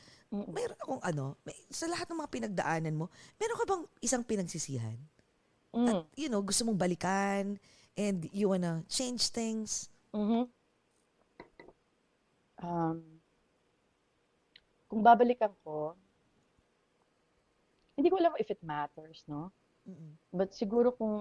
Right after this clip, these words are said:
Speaker 1: du-, bumalik ako dun sa point na naghiwalay kami nung ex ko, tapos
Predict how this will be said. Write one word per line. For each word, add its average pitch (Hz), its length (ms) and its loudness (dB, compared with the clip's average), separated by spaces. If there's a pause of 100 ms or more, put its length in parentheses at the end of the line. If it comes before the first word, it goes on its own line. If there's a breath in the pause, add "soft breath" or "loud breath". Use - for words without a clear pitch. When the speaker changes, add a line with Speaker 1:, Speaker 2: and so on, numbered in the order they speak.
(200)
Speaker 1:
du-, 196 160 -4
bumalik 202 420 0
ako - 180 -4
dun 190 160 -6
sa 180 220 -8
point 180 360 -4
na 175 120 -6
naghiwalay 165 540 0
kami 165 240 -8
nung 165 120 -14
ex - 300 -14
ko, 143 300 -8 (960)
tapos 170 800 -4